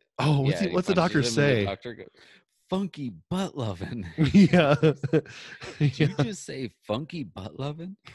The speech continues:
Speaker 1: <laughs> There's a sound clip. Yep.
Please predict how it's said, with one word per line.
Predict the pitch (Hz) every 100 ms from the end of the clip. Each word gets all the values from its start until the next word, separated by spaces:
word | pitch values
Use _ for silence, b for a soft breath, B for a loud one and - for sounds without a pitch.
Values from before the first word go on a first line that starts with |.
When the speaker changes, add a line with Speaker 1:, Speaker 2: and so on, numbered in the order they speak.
| -
Speaker 1:
<laughs> | 160 - 139 - 139 - - - - _ -
There's | - 101 113
a | -
sound | 82 78
clip. | - - _ _
Yep. | 127 156